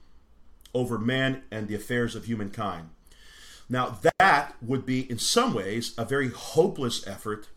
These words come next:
if it were not for the ascended Messiah. So the reason I'm a postmillennialist is because of the bodily resurrection of Jesus and the bodily ascension of Jesus. If Jesus had risen from the dead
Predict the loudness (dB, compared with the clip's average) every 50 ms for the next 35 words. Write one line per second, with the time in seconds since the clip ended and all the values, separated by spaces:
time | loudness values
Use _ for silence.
0 | -20 -20 -20 -20 -20 -18 -4 6 8 8 8 8 4 2 -6 -4 -2 -2 0 0
1 | 0 -2 0 0 0 0 -2 -4 -8 -8 -6 -6 -4 -4 -2 -2 -2 -2 -2 -4
2 | -6 -6 -6 -4 -4 -2 -2 -4 -4 -8 -12 -16 -20 -20 -20 -20 -20 -20 -20 -20
3 | -20 -20 -12 -8 -6 -2 -2 0 0 2 2 2 2 2 2 2 2 2 2 0
4 | 2 2 2 2 2 0 -2 0 0 0 0 0 0 -2 -4 -4 -6 -6 -6 -6
5 | -6 -4 -4 -6 -6 -4 -2 0 0 0 0 0 -2 -6 -4 -4 -4 -4 -4 -2
6 | 0 2 2 4 2 2 0 -2 -2 -2 -2 -2 -4 -4 -4 -4 -4 -4 -6 -8
7 | -10 -10 -10 -8 -6 -6 -6 -6 -6 -10 -10 -10 -14 -16 -20 -20 -20 -20 -20 -20
8 | -6 -2 -2 2 2 0 0 0 0 2 4 4 4 4 2 0 0 -2 -4 -4
9 | -4 -4 -4 -6 -6 -8 -8 -8 -8 -6 -8 -8 -8 -8 -12 -14 -16 -18 -20 -20
10 | -20 -20 -20 -20 -20 -18 -4 0 0 2 2 2 0 0 0 0 0 -2 -4 -4
11 | 0 -2 -2 0 0 -2 -2 -2 -4 -6 -4 -4 -4 -4 -4 -2 -2 -2 -2 -2
12 | -4 -10 -14